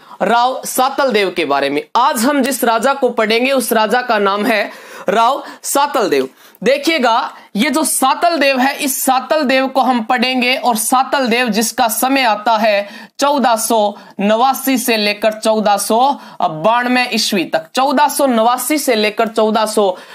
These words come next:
बानवे ईस्वी तक का समय किसका आता है साथियों? राव सातल देव का आता है।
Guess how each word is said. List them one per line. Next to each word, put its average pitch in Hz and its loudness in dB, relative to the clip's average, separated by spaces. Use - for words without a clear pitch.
बानवे 294 0
ईस्वी 226 -2
तक 208 -4
का 208 0
समय 202 -2
किसका 202 -2
आता 190 -2
है 190 0
साथियों? 190 0
राव 220 0
सातल 277 0
देव 175 0
का 147 -2
आता - -6
है। - -10